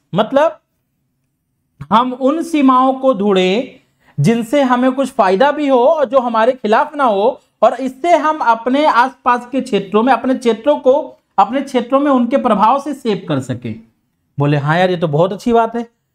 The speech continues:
तो ये कैसे करेंगे? तो देखो क्या बोलता है, लिटन कहता है, "The relation with Afghanistan could no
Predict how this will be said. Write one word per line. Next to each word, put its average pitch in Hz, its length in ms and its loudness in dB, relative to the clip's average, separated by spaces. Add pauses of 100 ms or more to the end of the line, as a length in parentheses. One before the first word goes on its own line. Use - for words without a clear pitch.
(140)
तो 254 60 4
ये 311 80 4
कैसे 302 400 2
करेंगे? 196 420 -2
तो 170 100 -8
देखो 220 240 0
क्या 190 160 0
बोलता 139 340 -4
है, 110 180 -10
लिटन 185 360 0
कहता 214 360 0
है, 180 280 -2 (720)
"The 202 120 4
relation 240 560 0
with 269 160 -2
Afghanistan 269 960 -2 (180)
could 285 240 2 (240)
no 277 280 2